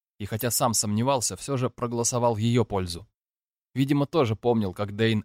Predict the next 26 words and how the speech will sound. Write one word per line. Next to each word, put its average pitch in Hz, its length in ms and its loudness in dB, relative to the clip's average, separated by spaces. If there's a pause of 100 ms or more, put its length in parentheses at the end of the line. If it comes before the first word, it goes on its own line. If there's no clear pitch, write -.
отреагировал 110 680 -2
на 98 100 0
новости 98 380 -4
о 98 60 -4
той 98 160 -4
вечеринке. 92 600 -8 (760)
«Я 101 140 2
так - 160 -4
понимаю, 113 460 4
ему 113 200 6
понравилось?» 120 640 0 (680)
Она 98 220 2
мягко 101 280 -2
улыбается, 101 680 0 (460)
и 110 60 0
я 95 180 2
задыхаюсь. 92 720 -2 (500)
«Он 147 160 4
в - 120 -6
полном 190 340 2
восторге. 123 600 -2 (540)
От 135 180 2
администрации, 135 960 2 (260)
от 120 140 -2
учителей, 127 680 0 (440)
от 117 160 -2